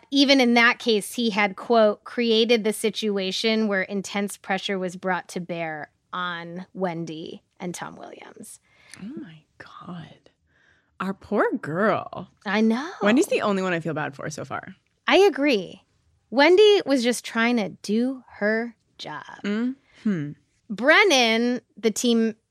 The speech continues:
Speaker 1: physiotherapist, said he had asked Richard previously to stop using blood capsules, but, quote, "three months later, he received another message on his radio asking for a blood injury to be fabricated, and the same thing happened
Speaker 2: Oh,
Speaker 1: again."
Speaker 2: my God. So,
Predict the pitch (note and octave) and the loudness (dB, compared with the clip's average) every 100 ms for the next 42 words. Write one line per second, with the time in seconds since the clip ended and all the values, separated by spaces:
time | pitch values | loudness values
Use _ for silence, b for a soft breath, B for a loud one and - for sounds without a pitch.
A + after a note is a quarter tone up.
0 | _ _ G#3+ G3+ G#3+ G3+ G#3 G3 F#3 G#3 | _ _ 0 2 0 0 0 -2 -2 -6
1 | F#3+ - G#3 G3+ G3+ - - C#4+ C4+ A3+ | -4 -2 0 0 -2 -8 -2 0 2 0
2 | G#3+ - A#3 B3+ B3+ - A3 - G#3+ F#3 | 0 2 4 4 2 0 -2 0 -4 -4
3 | - C#4 A#3 A3+ G#3 - G3+ F#3+ F#3 - | -2 -2 0 0 -2 -4 -6 -6 -8 -8
4 | G3+ - A3 G3+ - F#3+ G3 A3 A#3 A3+ | -8 -2 0 0 -4 -8 -4 -2 -2 0
5 | B3 A#3+ A#3+ A#3 - C#4 C4+ C#4 - b | -2 -2 -4 -4 -2 -4 -2 -4 -10 b
6 | b b b b F#3+ B3 B3 - - A#3+ | b b b b 2 4 4 -2 -2 2
7 | A3+ A3 - A3+ C4 C4 B3 A#3 A#3+ A3+ | 2 0 -6 -2 2 4 2 2 0 2
8 | A3 G#3 A3+ G#3 G#3+ - G#3+ G#3 G3+ G3 | 2 -2 -4 -4 -4 -4 -4 -2 -2 0
9 | G3+ G3 F#3+ G3 F#3+ D3+ F#3+ G3 G3 B3+ | 0 -2 -4 -6 -6 -6 -8 -6 -4 0
10 | C#4 A#3+ A3 F#3+ G3 G3+ - G3+ G#3 G3 | 2 2 0 0 -4 -6 -8 -6 -4 -4
11 | F#3+ F#3+ F#3 F#3 F#3 F#3 F3 - F#3+ F3+ | -2 -2 -2 -8 -6 -8 -8 -12 -10 -8
12 | F#3+ F3 F3 - - G#2+ - F3+ F3 F#3 | -6 -8 -10 -14 -16 -14 -14 -14 -14 -14
13 | F3 B3+ E4+ A4+ B4 A4+ - A#3+ - C#4 | -12 -10 -8 -8 -8 -10 -12 -14 -14 -14
14 | C4 D#4 A#3+ C4+ A#3 | -10 -6 -4 -4 -4